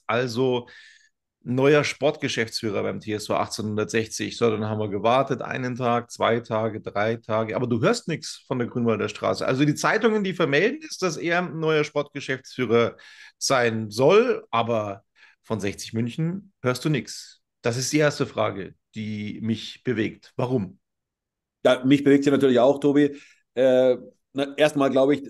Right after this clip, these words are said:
Speaker 2: dass diese Nachricht damals durchgestochen wurde, eben an die Bild-Zeitung, und es haben, sind ja alle drauf aufgesprungen, ja. Also wir müssen das Ganze mal von hinten aufrollen. Äh, Doktor Christian Werner ist dreimal abgelehnt worden vom E V als, äh, Sportchefkandidat,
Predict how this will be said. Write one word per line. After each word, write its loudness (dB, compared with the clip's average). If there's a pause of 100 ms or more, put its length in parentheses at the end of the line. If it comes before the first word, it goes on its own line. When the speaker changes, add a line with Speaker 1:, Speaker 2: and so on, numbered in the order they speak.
(120)
Speaker 2:
dass 0
diese -4
Nachricht -4
damals -2
durchgestochen -2
wurde, 4
eben -2
an -4
die 0
Bild-Zeitung, 0
und -6
es -6
haben, -4
sind -2
ja 2
alle 2
drauf 2
aufgesprungen, -2
ja. -2 (360)
Also 2
wir 2
müssen -2
das -4
Ganze 0
mal 2
von 0
hinten 0
aufrollen. 0 (280)
Äh, -2
Doktor 0
Christian 4
Werner 2
ist -6
dreimal 0
abgelehnt 0
worden 0
vom -4
E -4
V 2
als, 0
äh, -2
Sportchefkandidat, -2